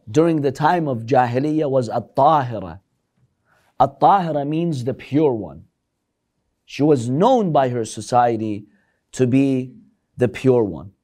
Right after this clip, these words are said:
Another title that she had was Sayyidat Quraysh, the Lady of Quraysh.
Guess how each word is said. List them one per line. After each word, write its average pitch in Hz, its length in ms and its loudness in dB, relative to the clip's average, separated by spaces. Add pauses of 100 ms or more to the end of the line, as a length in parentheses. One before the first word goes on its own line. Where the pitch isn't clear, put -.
(760)
Another 180 380 2
title 160 460 0
that 135 180 -2
she - 160 -6
had 135 640 2
was 123 180 0
Sayyidat 175 840 0
Quraysh, 123 680 0 (720)
the 156 120 2
Lady 175 560 2
of - 280 -8
Quraysh. 107 580 -6